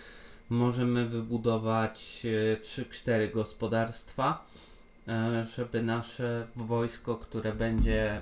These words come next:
mm, tak zwane T jeden, czyli T jeden, T dwa, T trzy, T cztery. Te wojsko będziemy mieli, e, tutaj,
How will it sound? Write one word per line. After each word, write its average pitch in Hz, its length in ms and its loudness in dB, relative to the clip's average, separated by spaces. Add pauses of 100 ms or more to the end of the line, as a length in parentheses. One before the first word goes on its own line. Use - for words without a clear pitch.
mm, 107 360 -2 (320)
tak 110 180 -2
zwane 110 380 2
T 127 280 0
jeden, 113 480 2 (520)
czyli 92 340 -8 (180)
T 110 120 -2
jeden, 107 480 0 (840)
T 107 140 -2
dwa, 110 360 0 (720)
T 101 160 0
trzy, - 340 -6 (580)
T 107 140 -4
cztery. - 400 -2 (1000)
Te 147 320 4
wojsko 127 480 0
będziemy 113 400 0
mieli, 107 540 0
e, 107 320 -4
tutaj, 107 400 -2